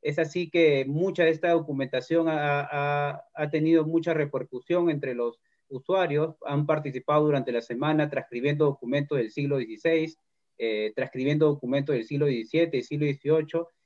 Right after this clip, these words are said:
y todo se ha estado relacionado precisamente a, a la rela-, a, a ciertas ordenanzas o provisiones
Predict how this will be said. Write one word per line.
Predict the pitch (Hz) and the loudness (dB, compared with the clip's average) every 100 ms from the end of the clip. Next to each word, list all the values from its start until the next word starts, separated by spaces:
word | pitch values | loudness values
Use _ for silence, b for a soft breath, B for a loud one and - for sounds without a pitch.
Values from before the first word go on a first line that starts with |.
| _ | _
y | 147 143 | -6 0
todo | 196 196 | 2 2
se | 180 | 0
ha | |
estado | 151 175 | 0 0
relacionado | 185 170 151 147 139 170 170 165 | 2 2 2 0 2 4 4 2
precisamente | 139 151 151 151 160 147 156 170 _ _ _ - | -4 -2 -2 0 0 2 0 0 _ _ _ -8
a, | 127 123 120 120 117 117 - | -4 0 0 0 -2 -4 -2
a | 139 | 0
la | 131 | 2
rela-, | 131 127 123 | 2 0 0
a, | 135 123 120 117 117 - - - | 0 0 0 -2 -4 -10 -18 -8
a | 143 | -6
ciertas | 143 170 160 165 | 0 0 2 0
ordenanzas | 151 139 135 175 185 165 160 151 147 | 0 0 4 4 4 4 2 2 0
o | 123 | -4
provisiones | 131 127 127 175 175 147 147 151 | 0 -2 0 2 2 2 0 -2